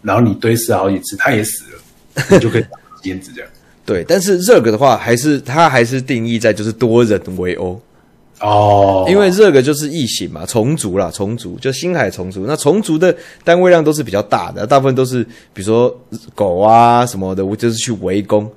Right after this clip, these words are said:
Speaker 2: 就是以，
Speaker 1: 对。
Speaker 2: 以海，人海战术。
Speaker 1: 是。
Speaker 2: 在M M O里面，如果比如说大家在围殴一个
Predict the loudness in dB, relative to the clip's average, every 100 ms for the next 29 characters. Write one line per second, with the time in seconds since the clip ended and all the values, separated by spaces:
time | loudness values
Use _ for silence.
0 | -20 -20 -16 -10 -6 -4 -6 -6 -6 -4
1 | 0 0 0 -6 -2 0 0 -2 -2 -2
2 | 0 0 0 -6 -8 -10 _ -20 -20 -20
3 | -14 -6 2 4 4 4 4 2 0 -2
4 | 0 0 -2 -2 -2 -2 0 0 0 0
5 | -2 -2 -2 -4 -2 0 0 0 -2 -4
6 | -4 -6